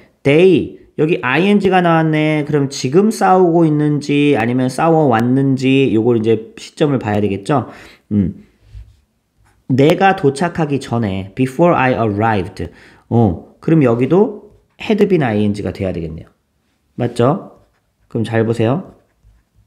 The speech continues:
They had been arguing 하면 뭐야? 그 이전부터 싸우고 있었어, 한 시간 동안. 그리고 내가 도착하는 그 순간까지도 막 싸움이 진행 중이야.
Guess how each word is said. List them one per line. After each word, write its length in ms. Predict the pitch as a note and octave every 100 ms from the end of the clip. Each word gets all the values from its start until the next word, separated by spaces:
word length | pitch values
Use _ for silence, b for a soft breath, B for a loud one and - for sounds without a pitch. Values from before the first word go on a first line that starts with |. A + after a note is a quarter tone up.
| _ _ _ _ b b b b b -
They 220 | C3+ D3+
had 200 | F#3+ G3
been 180 | F#3+ F3
arguing 640 | B2 B2+ C3+ C#3 C#3 C3+
하면 220 | B2+ A2+
뭐야? 240 | F#2 F2 G2 b b b
그 160 | - G3+
이전부터 500 | G#3+ G#3+ G3+ G3+ F#3
싸우고 380 | F#3+ F3+ F3
있었어, 280 | C3 B2 -
한 180 | A#2 C#3
시간 260 | C#3 B2 A2+
동안. 300 | F#2+ F2 F#2+
그리고 260 | C3 C3
내가 220 | A#2 A#2
도착하는 580 | A2+ B2 - C3+ C3 B2+
그 140 | A#2+ A#2+
순간까지도 920 | E3 F3 F#3 F3+ F3 E3+ F#3 G#3+ G#3+
막 180 | C3+ C3
싸움이 400 | D3 D3 D3 B2+
진행 300 | A#2 A#2 G#2+
중이야. 340 | G2+ F#2 F2